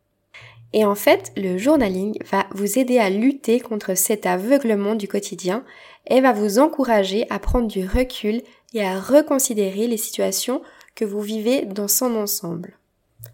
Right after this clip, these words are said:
C'est comme lorsque vous essayez de conseiller un ou une amie sur un choix important dans sa vie. Vous n'allez pas lui trouver une solution du tac au tac.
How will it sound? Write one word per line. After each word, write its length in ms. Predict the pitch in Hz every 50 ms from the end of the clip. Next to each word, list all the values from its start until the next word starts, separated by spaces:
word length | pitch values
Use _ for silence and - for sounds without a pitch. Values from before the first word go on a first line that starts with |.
| _ _ -
C'est 160 | - - 233
comme 220 | - 320 349 320
lorsque 260 | 285 285 285 - -
vous 220 | 226 202 202 196 208
essayez 320 | 208 - 240 226 247 262
de 100 | 233 208
conseiller 640 | 202 202 - 277 285 - - 240 233 233 254 262 - - -
un 160 | 277 302 294
ou 120 | 262 240 226
une 180 | 240 247 240
amie 300 | 220 202 196 202 233 247
sur 260 | - - - 208 202
un 80 | 202 208
choix 220 | 214 - 254 247
important 380 | 247 220 226 214 202 - - 247
dans 120 | 240 226
sa 220 | 214 - 208 196 185
vie. 220 | 190 175 190 185 _ _ _ _ _ _ _ - - - - - - - -
Vous 60 | 220 220
n'allez 180 | 220 220 220
pas 140 | 220 339 370
lui 100 | 339 269
trouver 320 | - - 254 240 233 294
une 80 | 302 269
solution 480 | 254 - 214 208 202 202 - - 262 262
du 160 | 240 214 202
tac 220 | 214 208 208 -
au 40 | 190
tac. 400 | 190 - - - - - -